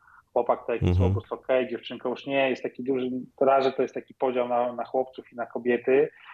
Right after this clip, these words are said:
Speaker 1: e, a dwa właśnie na takie właśnie "nie płacz, nie zachowuj się, nie krzycz, nie złość się", wiesz, takie negowanie właśnie tych emocji, które są, nie? To jest jakby,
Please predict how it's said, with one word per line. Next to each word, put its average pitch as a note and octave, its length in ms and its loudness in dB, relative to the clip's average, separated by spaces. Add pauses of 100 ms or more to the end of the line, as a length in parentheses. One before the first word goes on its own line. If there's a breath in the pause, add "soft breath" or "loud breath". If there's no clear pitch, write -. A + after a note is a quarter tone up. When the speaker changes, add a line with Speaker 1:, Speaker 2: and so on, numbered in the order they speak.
(760 loud breath)
Speaker 1:
e, A#2+ 320 2
a B2+ 100 2
dwa B2 200 2
właśnie C#3 300 0
na C3+ 60 -4
takie C#3 240 -6
właśnie B2+ 280 -6
"nie C3 180 -2
płacz, B2+ 560 2
nie B2+ 100 -14
zachowuj B2+ 520 -2
się, A#2+ 400 -2
nie B2+ 260 -4
krzycz, - 580 -2
nie B2 200 -2
złość B2 480 0
się", B2 560 4
wiesz, B2 200 -4
takie B2 520 0 (140)
negowanie C#3 640 2
właśnie D3 300 -4
tych - 80 -6
emocji, D3+ 380 -2
które G#2+ 180 -12
są, - 240 -20
nie? B2+ 220 -10
To C#3+ 100 -6
jest C3 140 -4
jakby, C3 360 2